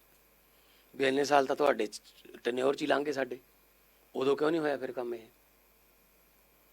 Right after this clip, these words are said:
ਕਈਆਂ ਦਾ ਕੰਮ ਹੀ ਇਹ ਹੈ, ਤੜਕੇ ਉੱਠ ਕੇ ਮੈਨੂੰ ਗਾਲਾਂ ਦੇਣ ਲੱਗ ਜਾਂਦੇ ਨੇ, "ਮੈਂ ਪਤਾ ਨਹੀਂ ਕੀ ਮਾੜਾ ਕਰਤਾ।" ਮੈਂ ਤਾਂ ਪੜ੍ਹਦਾ ਤੜਕੇ ਉੱਠ ਕੇ, "ਚਲੋ ਜੀ, ਮੈਨੂੰ ਗਾਲਾਂ, ਅੱਛਾ, ਚਲੋ, ਦੇ ਦੇਣਾ, ਦੇ ਜਾਓ, ਕੀ ਫਰਕ ਪੈਂਦਾ?"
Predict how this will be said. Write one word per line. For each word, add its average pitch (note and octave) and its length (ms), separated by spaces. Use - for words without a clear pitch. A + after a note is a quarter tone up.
ਕਈਆਂ E3+ 300
ਦਾ E3 80
ਕੰਮ C3+ 320
ਹੀ C3 140
ਇਹ B2+ 180
ਹੈ, C3 60
ਤੜਕੇ D3 380
ਉੱਠ C#3+ 140
ਕੇ D3+ 120
ਮੈਨੂੰ C3 280
ਗਾਲਾਂ A#2 160
ਦੇਣ G#2 160
ਲੱਗ G#2+ 100
ਜਾਂਦੇ F#2+ 180
ਨੇ, G2+ 60
"ਮੈਂ A#2 160
ਪਤਾ G#2+ 200
ਨਹੀਂ G2 120
ਕੀ G2 100
ਮਾੜਾ F#2 220
ਕਰਤਾ।" - 380
ਮੈਂ C3 120
ਤਾਂ D3 80
ਪੜ੍ਹਦਾ C#3 320
ਤੜਕੇ B2 320
ਉੱਠ A#2+ 120
ਕੇ, B2+ 120
"ਚਲੋ A2+ 380
ਜੀ, F#2 80
ਮੈਨੂੰ A2+ 320
ਗਾਲਾਂ, C#3 240
ਅੱਛਾ, A#2+ 240
ਚਲੋ, - 320
ਦੇ - 120
ਦੇਣਾ, - 240
ਦੇ D3 160
ਜਾਓ, C#3+ 200
ਕੀ E3 140
ਫਰਕ - 320
ਪੈਂਦਾ?" - 140